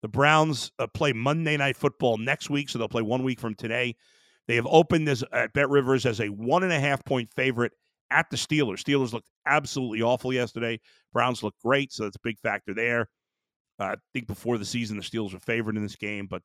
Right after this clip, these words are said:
uh, Browns one and a half point favorite. The other A F C North game,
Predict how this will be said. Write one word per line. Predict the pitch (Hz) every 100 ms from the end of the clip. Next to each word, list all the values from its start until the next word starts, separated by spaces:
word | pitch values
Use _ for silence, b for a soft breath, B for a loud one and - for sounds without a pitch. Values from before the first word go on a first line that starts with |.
| -
uh, | 90
Browns | 90 104 104 101
one | 92 98
and | 98
a |
half | 98 98
point | 92 90
favorite. | 104 113 104 b b b b
The | 107
other | 120 127
A | 123
F | 123
C | - 117
North | 117 117 -
game, | 113 117 113 110